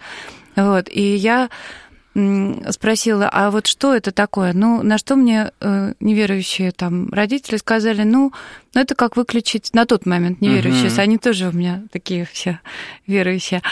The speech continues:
Speaker 1: «это как выключить телевизор». И я помню, что я чуть в депрессию просто не впала. Вот это вот ощущение, что меня выключат как телевизор, и ничего дальше не будет, это было прям ужасно.
Speaker 2: Ну, вот, э,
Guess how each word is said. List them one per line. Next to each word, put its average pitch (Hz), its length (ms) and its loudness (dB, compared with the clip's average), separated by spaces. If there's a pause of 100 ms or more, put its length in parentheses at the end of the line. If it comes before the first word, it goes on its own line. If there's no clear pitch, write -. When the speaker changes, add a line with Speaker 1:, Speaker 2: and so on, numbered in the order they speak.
(300)
Speaker 1:
«это 233 200 0
как 233 240 0
выключить 214 440 -2
телевизор». 208 680 -2 (120)
И 202 60 0
я 208 220 2
помню, 226 300 0
что - 180 -4
я 202 100 2
чуть 208 180 -2
в 185 60 -6
депрессию 220 540 0
просто - 360 -4
не 196 140 2
впала. 180 360 -2
Вот 175 160 0
это 196 180 -2
вот 196 300 -2
ощущение, 226 480 0
что - 180 -8
меня 190 160 2
выключат 202 500 -6
как - 200 -6
телевизор, 214 580 -2 (260)
и 196 60 -2
ничего 196 300 0
дальше 180 340 -2
не 196 60 0
будет, 214 260 -4
это 185 180 -4
было 185 180 -2
прям 196 320 -2
ужасно. 196 300 -2
Speaker 2:
Ну, 151 400 2 (120)
вот, 147 260 -2
э, 127 500 0